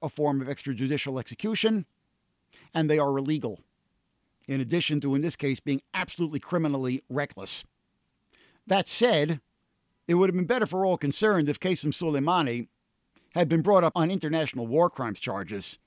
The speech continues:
and faced justice at the International Criminal Court at The Hague, because he was definitely a war criminal. And more to say about that later.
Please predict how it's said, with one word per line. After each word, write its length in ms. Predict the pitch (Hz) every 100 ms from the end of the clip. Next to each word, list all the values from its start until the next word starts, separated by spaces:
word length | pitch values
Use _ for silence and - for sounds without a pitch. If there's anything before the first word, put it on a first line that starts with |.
| _ _ _ _ _ -
and 160 | 151
faced 260 | - 180 127
justice 640 | 165 170 - 135 - - - _ _ _ _ _ -
at 100 | 156
the 140 | 151 160
International 560 | 147 147 151 143 139
Criminal 340 | - 165 147 123
Court 220 | 143 123
at 80 | -
The 80 |
Hague, 440 | 107 156 117 92 - _ _ _ _ _ _
because 280 | 139 135 131
he 120 | 175
was 140 | 151 113
definitely 680 | 185 180 139 127 127 117 - _ _ _ _ _ _
a 60 | 160
war 240 | 151 151
criminal. 460 | - 117 98 87 80 _ _ _ _ _ _
And 100 | 139
more 160 | 147 160
to 60 | 143
say 180 | 156
about 240 | 139 131 123
that 200 | 139 113
later. 360 | 131 104 80